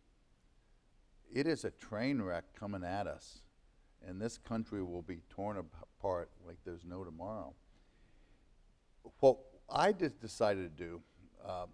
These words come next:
did a couple of things, but one of my initiatives, and the, really the reason I, I, I ran for mayor, the, the, the logical reason, it wasn't just my son, but what can I do? You know, you gotta feel like, uh, you can do something.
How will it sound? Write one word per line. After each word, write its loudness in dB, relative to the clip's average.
did 0
a 0
couple -2
of -4
things, -4
but -4
one -4
of -4
my -2
initiatives, -8
and -4
the, -8
really 6
the 4
reason -2
I, -4
I, -10
I -10
ran -6
for -16
mayor, -4
the, -10
the, -2
the -4
logical 2
reason, -8
it -16
wasn't -10
just -8
my -12
son, -6
but -8
what 0
can -8
I -6
do? -2
You -2
know, 0
you 0
gotta 6
feel 4
like, 2
uh, -6
you -6
can -8
do 2
something. -4